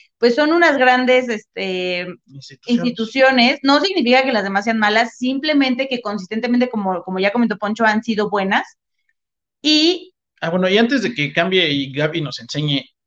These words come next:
Speaker 2: este, esta, esta parte de las generaciones, recordarles y mostrarles que estamos, están viendo nuestra pantalla tal cual,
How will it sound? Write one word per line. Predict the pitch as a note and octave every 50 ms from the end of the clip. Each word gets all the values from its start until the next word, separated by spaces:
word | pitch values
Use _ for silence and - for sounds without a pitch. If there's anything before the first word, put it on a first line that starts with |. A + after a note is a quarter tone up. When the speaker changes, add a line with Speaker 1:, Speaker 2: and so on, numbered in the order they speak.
| _
Speaker 2:
este, | - A2 A2 - - _ - A2 G#2 G2+ - - -
esta, | B2+ - - C#3+
esta | - C3 - D#3 C#3+ -
parte | D3+ D3 D3 D3 D#3 C#3
de | A#2 A2 G#2+ G2+ G#2 G#2+
las | A2+ G#2+ G#2 - -
generaciones, | - B2 C3 C#3 D3+ E3+ - B3+ A#3+ A3 A3+ B3 A#3+ - _ _ _ _ _ _ _ _ _ _ _
recordarles | - - E3+ F#3+ G3 G3 A#3+ A3+ A#3 A#3 A#3 A#3 A3+ A3+ A3+ -
y | A3
mostrarles | A3 A3 G#3 G3+ - E3+ D#3+ E3 F3 F3+ E3+ -
que | - E3+ E3+ F3+ - - -
estamos, | - - C#3+ D#3+ F#3 F#3+ F3+ - _ - -
están | - - F3 G3+ A#3+
viendo | D4+ D4 B3+
nuestra | F#3 C#3 - B2+ -
pantalla | - B2 B2+ D3 E3+ D#3+ D3+ -
tal | C3+ C3+ C3
cual, | - C3 D3+ G3+ A3